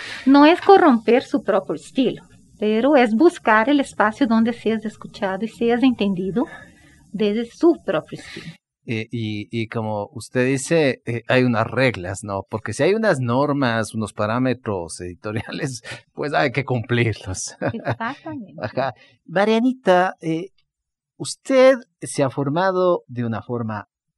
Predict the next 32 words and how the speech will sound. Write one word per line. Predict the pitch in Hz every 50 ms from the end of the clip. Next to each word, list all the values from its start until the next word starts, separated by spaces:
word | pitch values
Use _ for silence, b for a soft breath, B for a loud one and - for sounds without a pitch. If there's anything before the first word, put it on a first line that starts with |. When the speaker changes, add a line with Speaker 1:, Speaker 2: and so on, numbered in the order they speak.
| _ _ _ _
Speaker 2:
amplia | - 165 185 185 175 170 _ - 131 123 123 120 127 127 127 -
en | - 131 113 113
el | 110 117 123
ámbito | 135 165 180 180 180 - 160 147
de | 127
la | 117 110 113
gestión | - 120 110 - - - - 214 262 285 285 285
del | 233 180 -
talento | - 135 123 120 113 104 - 117
humano. | 110 104 104 104 B B B B B
Me | 165 185
gustaría | - - - - 285 311 370 415 427 403 - -
que | - 170
nos | 170 147 - -
cuente | - 208 220 - _ 202 180 - _ _ _
cómo | - - 320 359 359
usted | - - - 262 254 247 - - -
llegó | 175 143 131 151 180 202 202 196 - _
a | - 143
este | 139 135 - 170
ámbito | 170 175 180 175 - 143
específico | 131 - _ 131 110 - - 254 - 208 185 - 147
del | 131 120 117
conocimiento. | 127 120 110 107 - - 110 101 92 87 87 - _ _ _ _ _ _ _ _ _ _ _ _ _ _
Speaker 1:
Ay, | - 220 220 226 233 240 247 254 269 240 -
creo | - 349 339
que | 339 -
es | 453 427 427
una | 392 339 294
trayectoria | - - 240 240 208 208 196 - - - 202 208 208 202 220 214 196 175 180 - - -
interesante, | - - 180 - - 196 196 180 175 - - - 156 160 160 165 - - 175 175 - - - - - - 175 170 - 175 175 170
Miguel, | 196 185 180 175 170 180 175 170 170 170 170